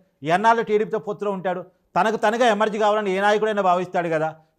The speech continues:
So, పవన్ కళ్యాణ్ తన ముఖ్యమంత్రి పార్టీ, ముఖ్యమంత్రి కావడం కోసం, జనసేన అధికారం తీసుకురావడం కోసం, తన భావాజాలంతో ఎమర్జీ అయ్యి ఏ ఒక్కరినైనా ఆహ్వానిస్తాడు. రెండోది, వంగా గీత మీద ఎలాంటి ఆరోపణలు లేవు.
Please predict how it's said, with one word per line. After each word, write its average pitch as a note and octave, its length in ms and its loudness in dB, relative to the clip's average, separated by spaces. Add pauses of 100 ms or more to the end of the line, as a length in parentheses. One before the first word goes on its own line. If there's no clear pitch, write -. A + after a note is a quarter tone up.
So, A#3+ 80 4
పవన్ A3 280 0
కళ్యాణ్ A#3 320 -2
తన F#3+ 80 0
ముఖ్యమంత్రి G3 460 -4
పార్టీ, F3+ 420 0
ముఖ్యమంత్రి F#3 560 -6
కావడం F3 320 -2
కోసం, F3 420 -8
జనసేన F3+ 340 -4
అధికారం F#3 420 -4
తీసుకురావడం E3 460 -6
కోసం, F3 340 -8 (340)
తన F3+ 140 0
భావాజాలంతో G3+ 1200 2 (220)
ఎమర్జీ F#3 420 0
అయ్యి A3 180 4
ఏ F#3 140 4
ఒక్కరినైనా G#3+ 520 0
ఆహ్వానిస్తాడు. F3 540 0
రెండోది, G#3 280 -4
వంగా F3+ 300 0
గీత G#3 240 -2
మీద G#3 140 -4
ఎలాంటి F#3+ 320 -2
ఆరోపణలు F3+ 500 -2
లేవు. E3 360 -4